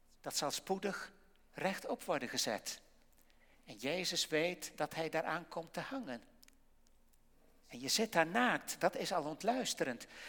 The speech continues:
En je weet dat je zo direct aan dat kruis komt te hangen. Je voelt pijn, angst misschien, want je gaat door diepten heen.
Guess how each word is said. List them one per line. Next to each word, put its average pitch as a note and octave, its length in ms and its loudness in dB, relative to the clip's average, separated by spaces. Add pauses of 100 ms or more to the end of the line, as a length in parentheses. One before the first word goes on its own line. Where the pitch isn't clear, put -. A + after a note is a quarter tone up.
(140)
En D3+ 160 -2
je D3 100 2
weet G#3+ 300 6
dat F#3 200 4
je F3 60 -2
zo F#3 180 4
direct F3 380 6
aan F#3 100 0
dat F#3 180 4
kruis C4+ 380 4
komt D#3+ 220 -2
te D#3 80 0
hangen. B2 360 0 (1900)
Je B2 120 -10
voelt - 340 -8
pijn, E3+ 400 0 (1400)
angst G#3 420 -2
misschien, B2 480 -4 (1200)
want C3 180 -10
je C#3 60 -4
gaat D3+ 480 0 (800)
door C#3 260 -6
diepten B3+ 420 -4
heen. G#2+ 420 -6